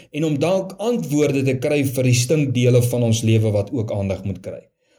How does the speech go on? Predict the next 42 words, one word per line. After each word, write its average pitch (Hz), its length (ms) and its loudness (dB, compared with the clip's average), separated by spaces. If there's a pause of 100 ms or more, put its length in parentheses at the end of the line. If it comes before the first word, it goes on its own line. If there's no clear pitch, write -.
Op 233 140 -10
Sondagskool 143 640 -2
het 117 80 -4
ons 117 240 -4
mos 113 180 0
nou 107 140 0
gesing 110 400 -2 (320)
dat 98 160 -16
as 117 240 -6
jy 123 80 0 (160)
bid 143 300 -4 (440)
en 104 160 -10
jy 104 200 -4
Bybel 123 360 0
lees, 107 300 0 (180)
dan 98 240 -10
groei 143 680 -2 (100)
jy 107 320 -2
geestelik. - 720 -2
En 90 240 -16
dit 165 220 -4
is 147 140 -6
wat 117 180 -2
Dawid 120 340 -2
sê. 101 160 -4
Hy 101 80 -4
sê, 113 160 -4
"Here, 135 260 -2
maak 120 300 0
my 127 160 2
lewend 117 460 2
na 107 140 -4
u 104 180 -4
woord. 113 240 -2
Ek 107 160 -12
gaan 110 180 -4
lewendig 131 560 -2
word. 98 240 -6 (300)
Ek 156 180 -10
gaan 160 140 -4
geestelik 170 480 -4
groei 113 380 -2